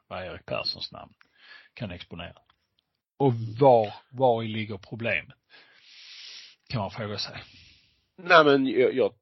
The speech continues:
Speaker 2: jag tror vi är ganska nära sanningen i de resonemang vi för,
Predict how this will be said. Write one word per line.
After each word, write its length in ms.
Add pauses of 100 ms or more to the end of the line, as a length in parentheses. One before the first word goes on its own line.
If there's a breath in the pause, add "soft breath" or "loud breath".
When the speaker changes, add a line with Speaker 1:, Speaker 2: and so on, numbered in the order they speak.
(140)
Speaker 2:
jag 260
tror 420
vi 160
är 40
ganska 480
nära 420
sanningen 720
i 160
de 280
resonemang 800
vi 120
för, 460